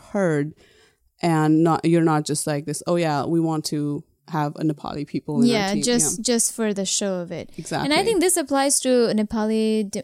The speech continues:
Speaker 2: Nepali politics, Nepali
Speaker 1: Yes.
Speaker 2: workforce,
Speaker 1: Yes.
Speaker 2: uh,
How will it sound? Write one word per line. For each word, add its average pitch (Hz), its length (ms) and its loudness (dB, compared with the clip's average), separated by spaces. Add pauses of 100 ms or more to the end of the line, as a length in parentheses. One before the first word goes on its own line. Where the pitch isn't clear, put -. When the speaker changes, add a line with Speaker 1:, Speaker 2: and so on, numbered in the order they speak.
Speaker 2:
Nepali 202 580 -4
politics, 185 640 -6
Nepali 180 440 -4
Speaker 1:
Yes. 180 80 -6
Speaker 2:
workforce, 185 720 -4
Speaker 1:
Yes. - 280 -14 (240)
Speaker 2:
uh, 202 380 -8